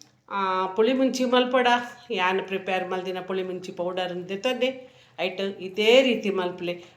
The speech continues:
ಬೊಕ ಯಾನ್ ಚಿಕನ್ ಪುಳಿಮುಂಚಿ ಎಂಚ ಮಲ್ಪುನು ಪಂದ್ ದುಂಬುದ ವಿಡಿಯೋ ಇಡ್ಲ ಪಾಡ್ದೆ, ಪೌಡರ್ದೆಲ್ಲ ಪಾಡ್ದೆ. ಆಂಡ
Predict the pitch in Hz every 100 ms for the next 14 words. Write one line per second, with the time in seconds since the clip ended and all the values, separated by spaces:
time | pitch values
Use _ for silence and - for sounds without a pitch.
0 | - 220 233 233 233 240 254 294 240 220
1 | 247 247 240 233 233 226 226 269 233 233
2 | 262 277 269 269 247 247 240 240 233 214
3 | 240 269 247 226 220 220 254 214 214 208
4 | 208 214 208 208 202 202 214 208 202 320
5 | - - - _ _ _ 202